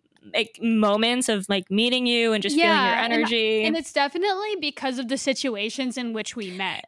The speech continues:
Speaker 1: Yeah,
Speaker 2: Because
Speaker 1: totally.
Speaker 2: it's like, we were doing, like, you know, sh-, like, shoots together and bookings together. And it's like, I'm, when it comes to, like, f-, f-, me feeling like someone's taking advantage of me or, or,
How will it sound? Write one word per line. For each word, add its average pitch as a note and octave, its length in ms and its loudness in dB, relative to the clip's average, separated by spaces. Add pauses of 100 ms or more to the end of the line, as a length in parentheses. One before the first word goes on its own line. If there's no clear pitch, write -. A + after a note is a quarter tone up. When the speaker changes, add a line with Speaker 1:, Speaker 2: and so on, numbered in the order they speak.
Speaker 1:
Yeah, G3+ 500 2
Speaker 2:
Because D4 200 4
Speaker 1:
totally. D4 80 4 (100)
Speaker 2:
it's F#3+ 60 2
like, C4 400 2 (440)
we D4 200 2
were E4 240 4
doing, D4 480 2
like, B3 400 -2 (420)
you D4+ 140 4
know, C4 240 2 (220)
sh-, - 340 -10
like, A3+ 120 -2
shoots F4 320 0
together A#3+ 320 2
and A3+ 140 -2
bookings C4+ 400 0
together. A#3 400 0
And A#3+ 180 -2
it's A#3+ 220 -6
like, A#3+ 340 0 (720)
I'm, C#4+ 300 0 (140)
when C#4+ 120 0
it C#4 120 0
comes C4+ 300 -2
to, D#4+ 60 2
like, C4+ 260 2 (340)
f-, - 140 -18
f-, C4 280 -8
me C4 220 0
feeling B3+ 640 -2
like B3 360 -2
someone's A#3+ 320 -4
taking B3 300 -2
advantage A3 460 -2
of C4 140 0
me C4+ 400 -2 (460)
or, A#3 560 0
or, C#4+ 320 4